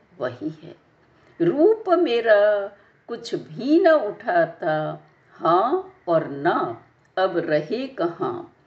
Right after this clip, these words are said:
मुझे किसी कार्य में, किसी चीज़ में हाँ और ना नहीं बोलना है, मन में ही नहीं आता। कहाँ एक या दुई कहाँ हैं, और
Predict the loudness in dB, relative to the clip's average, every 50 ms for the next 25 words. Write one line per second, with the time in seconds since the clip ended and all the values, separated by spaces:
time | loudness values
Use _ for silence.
0 | _ _ _ -12 -2 0 0 0 0 -2 -4 -4 -4 -6 -8 -2 0 0 0 2
1 | 4 4 4 4 2 0 -4 -8 -6 -6 -6 -6 -6 -6 -8 -12 -16 -10 -6 -4
2 | -4 -4 -4 -8 -12 -12 -12 -12 -10 -4 -2 0 0 0 0 0 0 0 0 0
3 | -2 -4 -4 -4 -4 -2 -2 -2 -2 -2 -4 -6 -8 -10 -10 -10 -10 -10 -8 -8
4 | -8 -8 -8 -8 -10 -10 -10 -12 -12 -12 -14 -16 -20 _ _ _ _ _ _ _
5 | _ _ _ _ _ -4 -2 -2 -2 -2 0 2 4 4 4 4 4 0 -2 -2
6 | -2 -4 -4 -4 -6 -6 -6 -10 -14 -14 -16 _ _ _ _ _ _ _ _ _
7 | _ _ _ _ _ _ _ _ _ _ 4 4 4 4 2 2 2 2 4 2
8 | 2 0 2 2 2 2 2 -2 -6 -6 -12 -20 _ _ _ _ _ _ -10 -4
9 | -2 0 0 0 -2 -4 -6 -6 -6 -4 -2 -2 -2 -2 -4 -6 -6 -4 -4 -4
10 | -2 0 0 0 0 0 -2 -2 -2 -2 -2 -2 -6 -12 -16 _ _ _ _ _
11 | _ _ _ _ _ 2 4 4 4 2 0 -2 -4 -8